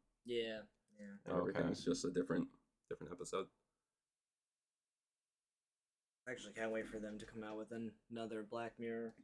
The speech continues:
Speaker 1: season.
Speaker 3: I can't wait for a new Death, Love, and Robots.
Speaker 1: I did not watch that.
Speaker 2: I can't wait for the new Twilight Zone.
Speaker 3: <laughs>
Speaker 2: Wait, wasn't there actually an old Twilight Zone?
Speaker 1: <clears throat> Like a newer one?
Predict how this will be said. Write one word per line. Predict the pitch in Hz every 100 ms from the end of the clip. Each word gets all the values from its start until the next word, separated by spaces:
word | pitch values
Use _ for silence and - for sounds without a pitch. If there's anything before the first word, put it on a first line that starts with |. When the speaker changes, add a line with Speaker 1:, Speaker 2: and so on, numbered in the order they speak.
| -
Speaker 1:
season. | 120 113 117 117 _ _ _ _ - - - - - _ -
Speaker 3:
I | 92 -
can't | 82
wait | 80
for | - 80
a |
new | 78 78 78 78 - - - -
Death, | 82 -
Love, | 76
and | 71
Robots. | 71 - - - - - _ _ _ _ _ -
Speaker 1:
I |
did | 113 104
not | 98 85
watch | 107 -
that. | 113 117 - -
Speaker 2:
I | 107
can't | - 101
wait | 101 90
for | - 95 95
the | 98
new | 98 98 101 101
Twilight | - 101 95 -
Zone. | 101 - _ - -
Speaker 3:
<laughs> | 127 - 151 117 123 147 120 - - - - - _ _ _
Speaker 2:
Wait, | - -
wasn't | - 339 302
there | -
actually | 170 - 175
an | 165
old | 160 -
Twilight | 139 156 165
Zone? | 175 180 -
Speaker 1:
<clears throat> | _ _ _ _ _ _
Like | - 107
a |
newer | 107 107 131
one? | 156